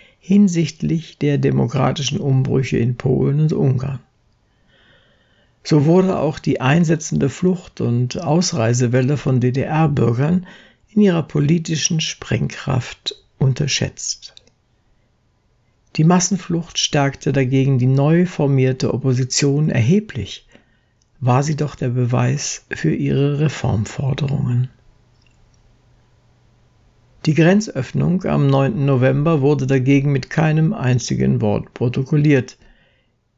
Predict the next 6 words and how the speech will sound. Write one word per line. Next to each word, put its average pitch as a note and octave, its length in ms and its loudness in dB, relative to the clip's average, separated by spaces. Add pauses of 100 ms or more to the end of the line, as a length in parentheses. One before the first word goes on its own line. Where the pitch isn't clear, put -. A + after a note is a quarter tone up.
(360)
Die D3 100 0
Historikerin F3+ 840 2
und C3+ 220 0
Herausgeberin C#3+ 1120 0
Daniela C3 540 2
Münkel F3 640 2